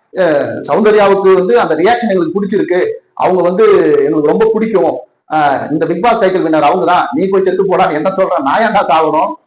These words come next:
என்கிட்ட படிப்பு இருக்கு, அறிவு இருக்கு, எனக்குன்னு ஒரு சில திறமைகள் இருக்கு, தொழில் இருக்கு,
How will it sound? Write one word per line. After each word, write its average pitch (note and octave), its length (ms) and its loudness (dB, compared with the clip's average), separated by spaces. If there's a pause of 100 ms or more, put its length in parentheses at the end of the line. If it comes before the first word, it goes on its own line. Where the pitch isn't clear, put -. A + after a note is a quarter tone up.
(200)
என்கிட்ட G3 520 0
படிப்பு G#3 320 0
இருக்கு, F3+ 240 0
அறிவு G3 340 2
இருக்கு, F#3+ 640 0 (180)
எனக்குன்னு A3 440 0
ஒரு G#3+ 100 2
சில - 180 0
திறமைகள் F#3+ 480 0
இருக்கு, A3 260 -4
தொழில் A3+ 400 2
இருக்கு, F3+ 580 2